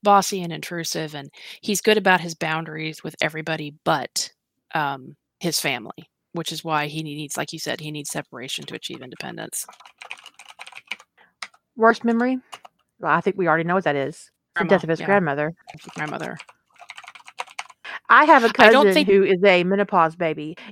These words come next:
Speaker 2: in that my aunt thought she was going into menopause, but she was pregnant. She was forty-six. <laughs>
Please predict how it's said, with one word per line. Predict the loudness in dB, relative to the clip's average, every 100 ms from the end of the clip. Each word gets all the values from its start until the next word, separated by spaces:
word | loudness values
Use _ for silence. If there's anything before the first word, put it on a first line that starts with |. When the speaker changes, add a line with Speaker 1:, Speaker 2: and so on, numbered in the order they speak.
| 2
Speaker 2:
in | 4 4
that | 4 4
my | 4 4
aunt | 4 2
thought | 4 2
she | 2 0
was | 0
going | 2 2
into | 2
menopause, | 0 -2 2 4 4 4
but | -6
she | -6
was | -8
pregnant. | -2 -4 -4 -10 _ _ -20
She | -8 -4
was | -4
forty-six. | -2 -2 0 -2 -2 -4 -6 -20 -20 0
<laughs> | 2